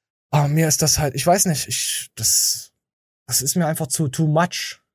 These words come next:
Ich find, ich bin halt jemand, weniger ist mehr, aber ich verstehe das Internet, äh, das geht ja auch aufs Finanzielle hinaus. Jede Firma will irgendwie Geld erbeuten oder, äh, verdienen, sagen wir es mal, verdienen.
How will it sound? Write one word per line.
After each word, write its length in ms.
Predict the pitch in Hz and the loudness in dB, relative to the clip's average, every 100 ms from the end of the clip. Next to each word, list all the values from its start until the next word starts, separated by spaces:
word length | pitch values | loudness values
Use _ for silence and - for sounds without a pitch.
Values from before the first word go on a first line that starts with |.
| _ _ _ _ | _ _ _ _
Ich 220 | - - | -10 -8
find, 220 | - 151 | -6 -6
ich 120 | 127 - | -6 0
bin 120 | 170 | 2
halt 120 | 160 | 2
jemand, 340 | 156 156 127 | 0 0 0
weniger 300 | 131 165 160 | -2 0 2
ist 100 | 131 | 2
mehr, 200 | 143 147 | 0 0
aber 160 | 156 131 | 0 0
ich 80 | 120 | 0
verstehe 240 | 131 - | -2 -2
das 120 | 143 127 | -2 -2
Internet, 500 | 143 139 131 131 - | -2 -2 -2 -2 -6
äh, 260 | - 113 110 | -4 -4 -4
das 200 | 107 - | -6 -6
geht 140 | 127 | -4
ja 100 | 117 | -2
auch 160 | 113 110 | -2 -4
aufs 180 | 107 | -10
Finanzielle 520 | - 123 104 - 117 120 | -6 -4 -4 -4 -2 -2
hinaus. 460 | 117 113 117 - | -2 -4 -4 -6
Jede 180 | 110 110 | -6 -8
Firma 360 | - 110 107 101 | -6 -4 -4 -6
will 80 | |
irgendwie 300 | 98 110 104 | -8 -8 -8
Geld 280 | 101 101 104 | -6 -6 -6
erbeuten 600 | - 110 110 117 131 117 | -8 -4 -4 -2 -4 -6
oder, 300 | - - 95 - | -8 -10 -10 -10
äh, 220 | 110 104 | -10 -10
verdienen, 540 | - 110 123 127 123 | -6 -4 -2 0 0
sagen 180 | 120 113 | -2 -4
wir 40 | 151 | -4
es 100 | 135 | -4
mal, 100 | 120 | -4
verdienen. 640 | 101 - 131 165 160 160 | -6 -6 -4 -2 -2 -4